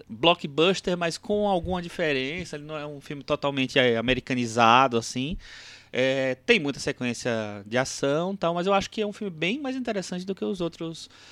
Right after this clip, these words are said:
é, os outros Tomb Raiders, assim. Eu acho que a, a, a Vikander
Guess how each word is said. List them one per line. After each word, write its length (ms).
é, 320
os 160
outros 180
Tomb 220
Raiders, 360
assim. 240
Eu 60
acho 120
que 100
a, 420
a, 600
a 20
Vikander 640